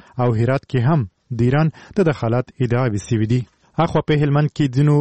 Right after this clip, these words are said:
ځایي اوسیدونکو او د محلي شورا غړو ازادي راډیو ته ویلي،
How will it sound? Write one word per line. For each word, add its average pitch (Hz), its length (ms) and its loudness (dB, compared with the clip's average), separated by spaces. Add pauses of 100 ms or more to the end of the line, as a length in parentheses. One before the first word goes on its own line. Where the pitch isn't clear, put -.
ځایي 123 300 0
اوسیدونکو 139 720 0 (260)
او 139 160 2
د 135 100 -4
محلي 139 360 2
شورا 117 240 -2
غړو 110 300 -2 (220)
ازادي 113 400 0
راډیو 113 300 0
ته 113 140 -4
ویلي، 135 380 0